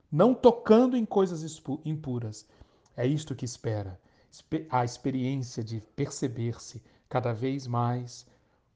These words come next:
com a consciência, com o comportamento e com as palavras dos fi-, de um filho, de uma filha do Senhor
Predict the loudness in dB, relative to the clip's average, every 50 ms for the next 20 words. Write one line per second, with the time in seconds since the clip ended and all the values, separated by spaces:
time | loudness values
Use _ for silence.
0 | _ -4 -2 -2 -2 -4 -4 -2 -2 -2 -2 -4 -8 -12 -10 -8 -4 -2 -2 -2
1 | -2 -4 -6 -8 -12 -12 -10 -10 -10 -12 _ _ _ _ _ -4 -4 -4 -4 -4
2 | -4 -4 -4 -4 -6 -8 -8 -10 -10 -8 -6 -6 -4 -4 -4 -4 -6 -6 -8 -10
3 | -12 _ -20 -20 _ _ _ _ -14 -12 -10 -6 -6 -4 -4 -6 -8 -10 -8 -8
4 | -6 -6 -6 -8 -8 -8 -10 -14 -18 -20 -20 -20 -20 -20 -20 _ -20 -20 _ _
5 | _ _ _ _ _ _ _ _ _ _ _ _ -20 -20 -20 -20 -20 -20 -20 -20
6 | -20 -20 -20 -18 -10 -8 -8 -8 -6 -6 -4 -2 -2 -2 -4 -8 -14 -14 -8 -4
7 | -2 -2 -2 -4 -4 -4 -4 -4 -4 -6 -10 _ _ _ _ _ _ _ _ _
8 | -14 -10 -8 -8 -8 -8 -10 -14 -16 -20 -20 -14 -8 -6 -6 -6 -6 -4 -4 -2
9 | -2 -2 -2 -6 -8 -16 _ _ _ _ _ _ _ _ _ _ _ _ -12 -10
10 | -10 -10 -8 -8 -8 -6 -6 -6 -4 -4 -2 -2 -2 -4 -8 -14